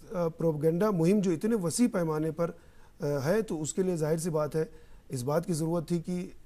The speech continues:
آ، اس کے جواب میں یا اس کے سد باب کے لیے، اس کے رد عمل کے طور پر بھی،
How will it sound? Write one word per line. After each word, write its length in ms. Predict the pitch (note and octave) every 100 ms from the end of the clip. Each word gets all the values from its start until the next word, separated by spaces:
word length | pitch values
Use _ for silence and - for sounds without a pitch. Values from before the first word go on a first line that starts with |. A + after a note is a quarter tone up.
| -
آ، 40 | D3+ D#3 C3+ C3+
اس 180 | - -
کے 280 | - E3 D3+ - B2
جواب 460 | C3 C3+ D#3+ D3
میں 120 | D#3
یا 120 | D#3 C#3
اس 140 | B2+
کے 160 | D#3 C#3+ - - -
سد 260 | - C#3+
باب 380 | C#3+ C#3 E3+ E3
کے 80 | F3
لیے، 180 | D#3 D#3+
اس 120 | D3+
کے 120 | D#3+
رد 220 | C#3 B2+
عمل 260 | C#3 C3 D#3+
کے 120 | D#3+
طور 180 | D3 C#3+
پر 200 | C#3+ F3+
بھی، 280 | E3 F#3+